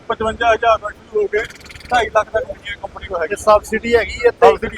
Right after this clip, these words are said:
Speaker 1: ਇੱਥੇ ਹੈਗੀ ਆ, ਉੱਨੀ ਹਜ਼ਾਰ ਛੇ ਸੌ ਰੁਪਏ ਦੀ ਅੱਜ ਬਾਗਬਾਨੀ ਚ ਉਹਦੇ ਮਹੀਨੇ ਵਿੱਚ ਮਿਲ ਜਾਂਦੀ ਹੈ।
Speaker 2: ਠੀਕ ਹੈ ਜੀ।
Speaker 1: ਬਹੁਤਾ ਜ਼ਿਆਦਾ ਟਾਈਮ ਨਹੀਂ ਲੱਗਦਾ। ਇਹਦੇ ਵਿੱਚ
Speaker 2: ਸਰ
Speaker 1: ਹਰ ਤਰ੍ਹਾਂ ਦੀ ਛੋਟੀ ਤੋਂ ਲੈ ਕੇ ਵੱਡੀ ਤੱਕ ਹਰ ਤਰ੍ਹਾਂ ਦੀ ਮਸ਼ੀਨਾਂ ਆ ਗਈਆਂ, ਸੱਤ ਸੌ ਤੀਹ ਮਸ਼ੀਨ ਤੱਕ ਮਾਰਕੀਟ 'ਚ
Speaker 2: ਉਹ,
Speaker 1: ਹੈਗੀ ਆ।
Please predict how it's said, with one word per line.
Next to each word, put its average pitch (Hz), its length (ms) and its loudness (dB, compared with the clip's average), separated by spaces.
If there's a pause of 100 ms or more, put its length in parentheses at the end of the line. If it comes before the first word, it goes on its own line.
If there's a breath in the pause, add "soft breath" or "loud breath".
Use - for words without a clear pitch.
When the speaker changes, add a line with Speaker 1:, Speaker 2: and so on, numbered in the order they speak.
Speaker 1:
ਇੱਥੇ 214 180 -6
ਹੈਗੀ 190 300 -2
ਆ, 233 40 2
ਉੱਨੀ 220 240 -6
ਹਜ਼ਾਰ 226 280 -2
ਛੇ 196 240 -6
ਸੌ 214 60 0
ਰੁਪਏ 214 240 -2
ਦੀ 202 200 2
ਅੱਜ 202 120 0
ਬਾਗਬਾਨੀ 208 520 2
ਚ - 140 -20
ਉਹਦੇ 214 200 -2
ਮਹੀਨੇ 220 300 -10
ਵਿੱਚ 196 200 -14
ਮਿਲ 185 100 -2
ਜਾਂਦੀ 165 300 -8
ਹੈ। - 120 -20
Speaker 2:
ਠੀਕ 180 260 -6
ਹੈ 175 60 2
ਜੀ। 170 60 -2
Speaker 1:
ਬਹੁਤਾ 190 440 0
ਜ਼ਿਆਦਾ 196 320 2
ਟਾਈਮ 185 200 0
ਨਹੀਂ 156 120 -14
ਲੱਗਦਾ। 156 240 -6
ਇਹਦੇ 214 460 -2
ਵਿੱਚ 220 140 0
Speaker 2:
ਸਰ 190 120 4
Speaker 1:
ਹਰ 220 60 4
ਤਰ੍ਹਾਂ 226 180 -2
ਦੀ 240 80 -10
ਛੋਟੀ 208 340 -6
ਤੋਂ 214 160 -10
ਲੈ 208 220 0
ਕੇ 240 140 -8 (400)
ਵੱਡੀ 208 220 -2
ਤੱਕ 214 240 2
ਹਰ 202 120 0
ਤਰ੍ਹਾਂ 214 180 -4
ਦੀ 214 100 -14
ਮਸ਼ੀਨਾਂ - 380 -4
ਆ 220 80 2
ਗਈਆਂ, 208 300 -4
ਸੱਤ 202 320 0
ਸੌ 214 80 0
ਤੀਹ - 200 -12
ਮਸ਼ੀਨ 740 280 -8
ਤੱਕ 403 120 -4 (720)
ਮਾਰਕੀਟ 185 340 0
'ਚ 240 80 2
Speaker 2:
ਉਹ, 220 100 8
Speaker 1:
ਹੈਗੀ 269 220 6
ਆ। 147 40 -2